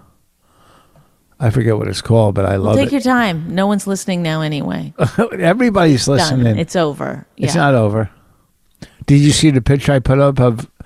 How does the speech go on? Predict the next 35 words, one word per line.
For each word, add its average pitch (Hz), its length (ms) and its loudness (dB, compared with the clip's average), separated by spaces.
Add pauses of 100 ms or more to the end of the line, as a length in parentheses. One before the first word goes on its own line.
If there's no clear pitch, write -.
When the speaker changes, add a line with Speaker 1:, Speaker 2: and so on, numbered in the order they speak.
(240)
Speaker 1:
Rain 120 280 4
and 120 180 2
her 117 180 2
friends? 117 380 0
They 107 120 2
all 107 160 2
dressed 110 380 -2
up 113 200 0
and 104 120 -4
try 104 200 -2
to 101 60 -2
Speaker 2:
Yeah, 101 100 0
I 104 40 2
Speaker 1:
imitate 107 200 0
Speaker 2:
put - 20 0
it 113 80 2
Speaker 1:
me. 117 60 0
Speaker 2:
on - 180 2
my 180 120 -4
Instagram 175 580 -6
stories. - 640 -12 (140)
It's - 120 -20
very - 100 -4
Speaker 1:
Kinda 117 180 2
Speaker 2:
funny. - 80 -8
Speaker 1:
funny. 110 360 0 (1040)
They, 107 220 0
uh, 101 380 -2 (160)
one 147 240 0
of 147 100 -2
them 120 120 2
looked 123 220 0
like 127 200 2
you, 175 180 4
though. 90 300 -6